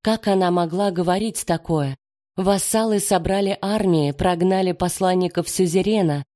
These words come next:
Конечно, можно договориться миром, но это значит расписаться в своей слабости, и остальные вассалы не преминут этим воспользоваться. Может, не сразу.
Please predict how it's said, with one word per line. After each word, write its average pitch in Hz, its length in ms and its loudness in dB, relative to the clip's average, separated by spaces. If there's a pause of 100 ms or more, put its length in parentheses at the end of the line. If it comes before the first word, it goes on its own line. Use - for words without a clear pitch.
(200)
Конечно, 202 600 2
можно 190 400 0
договориться 185 760 -2
миром, 196 480 2
но 180 180 4
это 175 200 -2
значит 185 520 -2
расписаться 175 760 -2
в - 40 -8
своей 165 440 -2
слабости, 165 720 -2 (340)
и 185 40 4
остальные 180 560 2
вассалы 170 600 0
не 160 200 2
преминут 175 580 2
этим 170 400 0
воспользоваться. 160 1040 -2 (560)
Может, 185 600 0
не 180 160 2
сразу. 170 600 -2